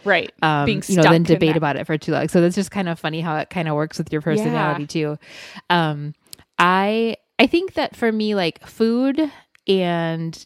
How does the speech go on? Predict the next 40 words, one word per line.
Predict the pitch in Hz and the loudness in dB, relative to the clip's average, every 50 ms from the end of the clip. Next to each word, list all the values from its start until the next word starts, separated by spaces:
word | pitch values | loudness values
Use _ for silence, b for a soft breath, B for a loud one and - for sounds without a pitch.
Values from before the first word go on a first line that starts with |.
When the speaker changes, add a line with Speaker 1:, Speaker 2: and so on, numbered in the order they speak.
| _ _ | _ _
Speaker 2:
consumable | - - 185 180 180 - - - 214 202 202 202 185 190 185 180 175 | -6 -4 -2 -2 -4 -6 -6 -4 -2 0 0 0 0 0 -2 -2 -2
household | 160 170 151 165 - - 165 151 151 151 156 | -2 -4 -4 -4 -4 -6 -4 -4 -4 -4 -6
goods | - 160 156 156 151 151 214 | -6 -6 -6 -6 -4 -4 -6
for | 196 170 147 147 | -6 -4 -6 -6
Speaker 1:
Mm-hmm. | - | -6
Speaker 2:
sure | - - - 151 151 151 160 180 208 240 214 | -6 -6 -6 -4 -4 -4 -2 -2 -2 -4 -4
Speaker 1:
Mm-hmm. | 185 170 165 | -4 -2 -2
Speaker 2:
are | 160 160 | -2 -2
things | 165 - 175 160 151 156 160 160 156 | -2 -4 -4 -4 -4 -4 -6 -6 -6
that, | - 156 143 139 135 135 - - _ B B B B B B B B B B _ _ | -8 -10 -8 -8 -8 -8 -10 -12 _ B B B B B B B B B B _ _
um, | 170 156 147 143 139 139 139 - - _ _ _ _ _ _ - | -2 -2 -2 -2 -4 -6 -8 -10 -12 _ _ _ _ _ _ -6
uh, | 110 - - - - | -6 -6 -8 -14 -18
d-, | - - - | -18 -8 -4
I | 160 160 | -2 -2
definitely | 160 160 156 156 165 170 165 139 160 160 - - | 0 0 -2 -2 -2 -4 -6 -4 -4 -6 -4 -2
overbuy. | 156 156 151 147 147 151 156 151 151 139 135 143 147 160 190 226 247 B B B B B B B B - | -2 -4 -2 -2 -2 -4 -4 -4 -4 -6 -4 -4 -4 -4 -4 -4 -6 B B B B B B B B -4
Um, | 185 170 165 160 156 156 156 156 156 156 151 _ _ - | -2 -2 0 -2 -2 -4 -6 -8 -10 -12 -14 _ _ -2
I | 170 180 196 208 226 | 0 2 2 2 2
buy | 214 226 214 214 214 | 0 0 0 0 0
most | 202 170 160 175 - - | 0 0 -2 -2 -2 -2
things | 208 208 214 214 | 0 0 0 0
that | 208 214 | 0 -2
we | - 170 | -2 -2
use | 180 160 151 160 165 | -2 0 -2 0 0
all | 175 175 | -2 -2
the | 190 | -2
time | 202 - 208 202 202 196 | -4 -4 -4 -4 -2 -2
in | 185 160 151 | -2 -2 -4
twos. | - - - 160 139 131 117 - - - | -6 -4 -4 -2 -2 -2 -4 -6 -4 -4
I | 170 | -2
have | 180 190 180 180 | 0 0 2 2
a | 175 | 2
Speaker 1:
Okay. | 170 165 | 2 2
Speaker 2:
very | 175 160 165 170 196 | 0 0 0 0 -2
hard | 202 196 202 202 202 202 | -2 -2 -2 -2 -2 -4
time, | - - 185 160 147 147 151 165 185 185 - _ _ - | -6 -8 -8 -6 -6 -6 -6 -6 -6 -6 -6 _ _ 0
and | 175 | 0
it's | 175 175 - | 0 2 2
always | - 170 180 202 220 196 | 0 2 2 2 -2 -4
two, | - - - - 208 156 143 131 | -6 -6 -2 0 0 0 0 -2